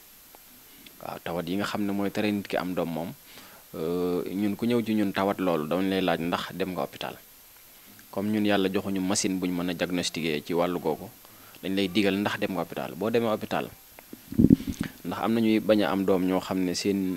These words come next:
seen, seeni walax njaan yi moo matul. Moo matul, moo doyul. Te loolu tubaab bi moom amagul lu ko, lu ko remplacer. Garabu tubaab moom ñëwagu ci moom. Te nag ñun am nañu benn garab boo xam ne lakkat yi ñu ngi koy wooyee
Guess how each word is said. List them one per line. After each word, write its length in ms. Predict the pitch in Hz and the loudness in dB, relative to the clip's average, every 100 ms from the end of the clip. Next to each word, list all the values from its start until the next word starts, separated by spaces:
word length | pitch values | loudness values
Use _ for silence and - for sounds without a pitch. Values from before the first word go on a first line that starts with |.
| - | -6
seen, 440 | - 104 98 98 64 | -4 -2 -2 -2 -4
seeni 260 | - 101 | -4 -4
walax 300 | 98 95 90 92 | -2 -2 -2 -4
njaan 240 | 87 78 | -6 -6
yi 40 | 76 127 - - - - - | -10 -16 -20 -20 -20 -20 -8
moo 140 | 95 | -6
matul. 320 | 95 90 76 67 - - - - - - - - - - - - - - | -4 -6 -8 -12 -14 -20 -20 -20 -20 -20 -20 -20 -20 -20 -20 -20 -20 -10
Moo 100 | 90 | -6
matul, 260 | 95 92 85 | -4 -4 -4
moo 180 | 92 98 | -2 0
doyul. 320 | 98 90 - - | 0 0 -2 -2
Te 60 | |
loolu 320 | 104 104 98 98 | 2 4 2 0
tubaab 300 | 110 107 101 | 0 0 0
bi 80 | 98 | 0
moom 220 | 95 92 | 0 -2
amagul 360 | - 113 104 107 | -2 -2 0 0
lu 80 | 107 | 2
ko, 160 | 104 92 | 0 -2
lu 80 | 95 | -4
ko 100 | 101 | -4
remplacer. 480 | 92 80 73 64 - - - - - | -6 -6 -8 -8 -14 -20 -20 -18 -8
Garabu 220 | 82 92 | -8 -6
tubaab 220 | 98 95 | -2 -2
moom 160 | 92 87 | -2 -4
ñëwagu 300 | 95 101 92 | -2 -2 -4
ci 80 | 92 | -6
moom. 140 | 82 71 - - - - - - - - - | -8 -10 -14 -20 -20 -20 -20 -16 -14 -14 -8
Te 80 | 110 | -2
nag 180 | 110 104 | -2 0
ñun 200 | 113 107 | 0 0
am 180 | 85 117 | 0 0
nañu 220 | 113 104 | 2 2
benn 240 | 101 101 95 | 2 0 0
garab 200 | 95 87 | -2 -2
boo 140 | 87 | -4
xam 260 | 90 87 85 | -4 -6 -6
ne 160 | 85 60 - 95 95 | -8 -10 -14 -14 -6
lakkat 340 | 98 - 90 | -6 -4 -4
yi 140 | 92 92 | -4 -4
ñu 120 | 92 | -4
ngi 40 | |
koy 160 | 90 90 | -4 -2
wooyee 420 | 90 87 85 | -2 -2 -2